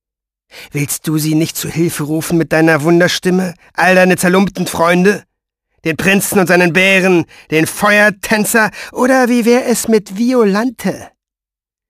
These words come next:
„Ihr haariger Diener spitzelt ständig hinter mir her,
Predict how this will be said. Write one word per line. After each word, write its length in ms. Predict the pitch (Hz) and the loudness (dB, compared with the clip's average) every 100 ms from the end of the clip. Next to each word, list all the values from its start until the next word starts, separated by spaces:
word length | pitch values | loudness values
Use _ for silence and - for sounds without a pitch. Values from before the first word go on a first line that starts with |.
| _ _ _ _ _ | _ _ _ _ _
„Ihr 320 | 127 123 143 143 | -10 -4 -2 0
haariger 560 | 165 170 175 165 165 | 2 2 2 2 0
Diener 640 | 147 175 196 180 175 165 143 | 2 0 4 4 4 2 0
spitzelt 680 | - - - 208 - 175 - | -6 -6 -4 -4 -2 -4 -4
ständig 540 | - - 196 185 160 | -10 -8 -2 -2 0
hinter 280 | 165 160 165 | -2 2 2
mir 200 | 165 156 | 2 2
her, 440 | 160 175 156 110 | 0 0 0 -2